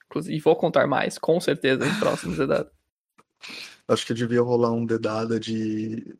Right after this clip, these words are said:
Speaker 2: quer dizer, eu não, não sei, não sei qual era o pique da sua rap, mas eu penso no Glauco, beijo, Glauco. Penso nos lugares que ele já morou, penso num, num,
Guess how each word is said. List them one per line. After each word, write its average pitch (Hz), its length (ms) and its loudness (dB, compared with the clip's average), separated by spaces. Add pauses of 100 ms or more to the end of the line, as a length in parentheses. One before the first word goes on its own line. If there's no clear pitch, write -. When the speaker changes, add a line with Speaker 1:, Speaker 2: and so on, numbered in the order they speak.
Speaker 2:
quer 120 140 2
dizer, 117 140 2
eu 107 60 2
não, 113 180 0
não 120 160 2
sei, 127 280 2
não 120 240 2
sei 123 180 -2
qual 127 160 4
era 123 80 4
o 120 60 0
pique 127 260 -2
da 127 120 2
sua 120 220 -4
rap, 110 300 -6
mas 117 360 -2 (440)
eu 110 480 2
penso 113 320 -2
no 110 100 -2
Glauco, 110 440 0
beijo, 113 280 -2
Glauco. - 400 -6 (680)
Penso 117 260 0
nos 120 160 2
lugares 117 320 6
que - 80 2
ele 117 100 2
já 117 140 2
morou, 117 340 0
penso 120 400 -2
num, 120 240 -4
num, 110 340 -4